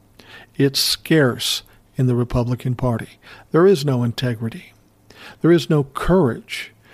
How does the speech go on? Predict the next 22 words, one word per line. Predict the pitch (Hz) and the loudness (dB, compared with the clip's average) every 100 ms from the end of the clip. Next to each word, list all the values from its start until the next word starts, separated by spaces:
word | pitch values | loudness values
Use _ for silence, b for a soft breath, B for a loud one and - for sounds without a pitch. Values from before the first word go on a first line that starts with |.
| B B B | B B B
These | 139 165 196 190 | 0 2 2 -2
people | - 180 180 151 143 | -2 -2 0 0 0
are | 147 147 | 2 2
all | 160 156 | 2 0
sycoph-, | - - 180 165 127 - 254 | -2 0 0 2 -2 -4 -8
sycophants | - 185 143 135 139 123 135 - | -4 -2 -2 -2 0 0 -2 -6
to | - 135 123 B B B | -2 0 0 B B B
Donald | 147 143 135 | 0 0 -2
Trump | - 143 139 | -2 -4 -4
because | 147 - 139 | -4 -2 0
they're | 143 143 | 2 2
afraid | 151 - - 165 170 135 | 0 -4 0 2 2 2
of | 101 | -2
him. | 101 110 _ _ B B B B - | -8 -10 _ _ B B B B 0
They're | 139 131 | 2 2
afraid | - 139 143 143 | 0 0 2 2
he's | 123 135 135 | 0 0 0
gonna | 143 139 | -2 -2
call | - 127 131 139 | -2 0 0 0
for | - 135 135 135 - B B B | -2 0 0 0 -4 B B B
a | 147 | -6
primary, | - 131 135 135 120 110 113 | -2 -2 0 0 -2 -4 -8